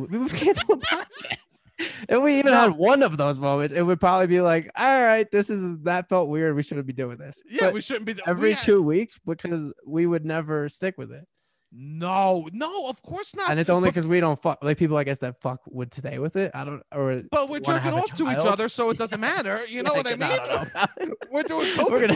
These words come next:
Speaker 1: just
Speaker 2: fucking.
Speaker 1: glaze off <laughs> over this. <laughs> I have yet to, I have
Speaker 2: I
Speaker 1: yet to
Speaker 2: mean,
Speaker 1: reciprocate then. This is news to me. <laughs>
Speaker 2: I've gone on record that I've been fucking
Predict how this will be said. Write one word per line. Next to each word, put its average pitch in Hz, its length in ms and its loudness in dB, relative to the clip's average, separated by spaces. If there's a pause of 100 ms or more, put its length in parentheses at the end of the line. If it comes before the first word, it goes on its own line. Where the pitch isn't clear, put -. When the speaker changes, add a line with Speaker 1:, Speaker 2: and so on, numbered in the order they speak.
Speaker 1:
just 196 140 4
Speaker 2:
fucking. - 40 0
Speaker 1:
glaze 180 360 2
off 175 260 -4 (220)
<laughs> - 200 -12
over 392 300 0 (120)
this. 202 140 0
<laughs> - 60 -20 (2000)
I 202 120 0
have 226 300 0
yet 180 220 -4 (200)
to, 175 100 -2 (380)
I 160 140 -2
have 165 80 -2
Speaker 2:
I 160 40 -2
Speaker 1:
yet 156 100 -2
to 156 60 -4
Speaker 2:
mean, 143 80 -4
Speaker 1:
reciprocate 131 640 -6
then. 127 220 -10
This 135 180 -8
is 127 140 -10
news 135 280 -8
to 147 80 -14
me. 180 360 -8 (120)
<laughs> - 120 -20
Speaker 2:
I've 254 220 -4
gone 233 260 0
on 208 180 -4
record 180 360 -4
that 170 120 -6
I've 170 160 -6
been 156 120 -10
fucking 165 300 -8